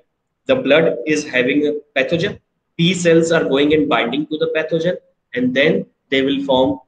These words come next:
plasma B cells, and these plasma B cells are releasing the antibodies. See, antibodies bind to the antigen, but they have to first remember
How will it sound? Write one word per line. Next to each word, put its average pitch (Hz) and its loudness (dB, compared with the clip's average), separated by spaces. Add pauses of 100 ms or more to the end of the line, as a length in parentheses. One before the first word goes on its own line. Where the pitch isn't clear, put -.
(100)
plasma 143 0
B 160 -4
cells, 165 0 (200)
and 135 0
these 160 -2
plasma 123 -4
B 147 0
cells 156 -4
are 135 -2 (180)
releasing 160 0
the 208 -2
antibodies. 143 0 (260)
See, - -4
antibodies 220 0 (680)
bind 160 -2
to 214 -6
the 196 -6
antigen, 143 -2 (380)
but 180 -4
they 170 2
have 170 -2
to 240 -8 (180)
first 220 -2 (520)
remember 151 0